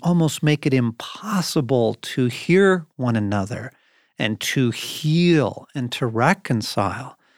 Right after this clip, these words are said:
So going to Ephesians chapter six for a moment, "Finally, be strong in the Lord and in his mighty power, put on the full armor of God so that you can take your stand against the devil's schemes."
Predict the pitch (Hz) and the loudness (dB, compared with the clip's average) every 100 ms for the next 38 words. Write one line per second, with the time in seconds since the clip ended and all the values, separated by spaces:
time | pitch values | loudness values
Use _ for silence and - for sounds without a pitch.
0 | _ _ - 139 120 - _ - 170 151 | _ _ -4 0 2 0 _ 2 4 6
1 | 123 101 151 147 120 - 123 107 98 - | 4 4 4 4 4 2 2 2 -2 0
2 | 151 160 - 127 110 107 98 98 - 135 | 0 0 0 2 2 2 0 -2 0 4
3 | 147 160 123 101 107 - - 120 143 156 | 6 6 4 0 -2 -2 0 2 4 4
4 | 120 104 104 127 175 113 104 107 120 123 | 2 2 2 4 2 2 0 0 0 0
5 | 101 110 110 127 117 - - 120 180 131 | 0 0 2 2 0 -2 0 2 4 2
6 | 98 - 135 131 156 175 117 - 120 110 | 0 0 2 4 4 4 0 -2 -2 0
7 | 107 104 98 101 - 113 104 101 - _ | 0 -2 -4 -10 -4 -2 -2 -6 -14 _
8 | _ _ _ _ - 147 110 117 156 135 | _ _ _ _ -2 0 2 2 2 0
9 | 113 - - 165 170 120 104 - - 101 | -2 -4 0 0 2 -2 0 -4 0 2
10 | 135 185 151 110 107 110 - 107 110 120 | 4 4 4 2 0 0 0 -2 0 2
11 | 123 92 - - 156 208 123 95 117 | 0 -2 -4 0 4 4 2 0 -6